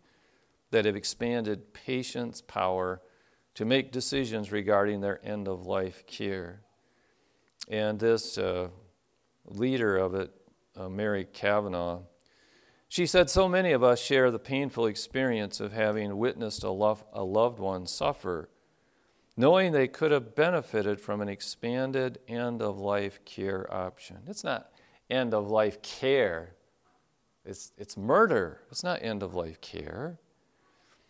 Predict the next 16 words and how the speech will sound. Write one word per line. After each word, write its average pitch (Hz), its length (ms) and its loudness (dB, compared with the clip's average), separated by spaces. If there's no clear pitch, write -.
Um, 92 460 -2
it - 40 -6
says, 143 300 4
pa-, - 260 -6
she 131 240 -2
said, 101 440 -2
"Patients 180 560 0
deserve 120 600 -2
the - 60 -8
trust 143 560 6
and 120 160 -2
respect 120 680 0
to 113 60 -10
make 107 180 -4
their 104 240 -2
own 131 500 -2